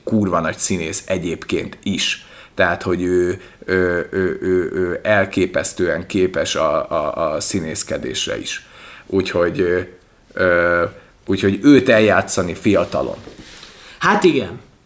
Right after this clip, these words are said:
Speaker 1: Mert közben utána néztünk itt, hogy a Rogue One-ban benne van
Speaker 2: Igen,
Speaker 1: a
Speaker 2: benne
Speaker 1: Metszmiller.
Speaker 2: van, ami ez Mikkelsen,
Speaker 1: Nem
Speaker 2: szóval.
Speaker 1: akarunk félrevezetni senkit.
Speaker 2: Senkit.
Speaker 1: Mondom, hogy benne van, láttam többször.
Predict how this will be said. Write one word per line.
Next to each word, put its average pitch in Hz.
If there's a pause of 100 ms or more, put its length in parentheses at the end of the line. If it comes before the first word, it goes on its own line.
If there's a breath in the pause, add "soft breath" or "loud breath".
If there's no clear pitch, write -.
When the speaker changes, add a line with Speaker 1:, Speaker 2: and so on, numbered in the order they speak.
(140)
Speaker 1:
Mert 110
közben 131
utána 123
néztünk 107
itt, 107
hogy 107
a 104
Rogue 107
One-ban 104
benne 98
van -
Speaker 2:
Igen, 180
Speaker 1:
a 156
Speaker 2:
benne 170
Speaker 1:
Metszmiller. 175
Speaker 2:
van, 147
ami 143
ez 135
Mikkelsen, 127
Speaker 1:
Nem 135
Speaker 2:
szóval. 151
Speaker 1:
akarunk 110
félrevezetni 98
senkit. 101
Speaker 2:
Senkit. 160
Speaker 1:
Mondom, 123
hogy 101
benne 98
van, 98
láttam 92
többször. -